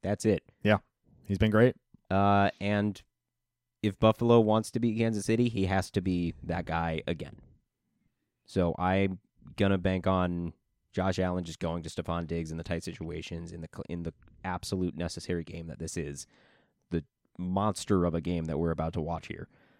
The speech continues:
Speaker 1: Um, and I'm gonna go with Stefon Diggs in this matchup.
Speaker 2: Agreed. I, I also have the feeling that the Chargers are gonna be able to get up early on Denver and can just kinda take care of the ball on the ground, um, somewhat limiting Williams'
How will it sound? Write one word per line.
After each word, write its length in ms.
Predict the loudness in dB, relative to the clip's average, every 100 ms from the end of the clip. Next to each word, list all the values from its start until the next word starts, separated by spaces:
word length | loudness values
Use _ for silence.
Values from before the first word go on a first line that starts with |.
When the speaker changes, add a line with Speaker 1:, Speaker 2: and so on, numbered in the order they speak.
| _ -2
Speaker 1:
Um, 560 | 0 0 -2 -8 -14 -20 _ _ _ _ _ _ _ -2
and 480 | 2 2 2 2 0
I'm 140 | -2
gonna 140 | 2 2
go 200 | 4 4
with 100 | 4
Stefon 280 | 0 -2 -2
Diggs 180 | -4
in 80 | -6
this 100 | -10
matchup. 220 | -14 -18 -20 _ _ -20 -20 _
Speaker 2:
Agreed. 400 | 4 6 8 4 2
I, 160 | 0 2
I 80 | 4
also 240 | 6 6 6
have 100 | 4
the 80 | 2
feeling 340 | 2 0 0
that 120 | -4
the 80 | -8
Chargers 440 | -2 0 2 0 -2
are 40 |
gonna 140 | -2
be 80 | -2
able 100 | -2
to 60 | -2
get 160 | -2
up 140 | -2 -2
early 300 | -2 2 2
on 180 | 0 0
Denver 420 | -2 -2 0 0 -2
and 380 | -6 -8 -10 -12 -18 _
can 260 | -6 -6 -8
just 220 | -10 -10
kinda 220 | -8 -8
take 180 | -8 -8
care 140 | -4 -4
of 80 |
the 60 | -4
ball 260 | -4 -4 -6
on 100 | -10
the 80 | -12
ground, 500 | -12 -12 -12 -14 -16 -18 -20 -20 _ -12
um, 320 | -10 -12 -12
somewhat 440 | 2 4 6 6 4
limiting 500 | 2 4 4 2 0
Williams' 800 | -2 -2 -4 -6 -10 -10 -12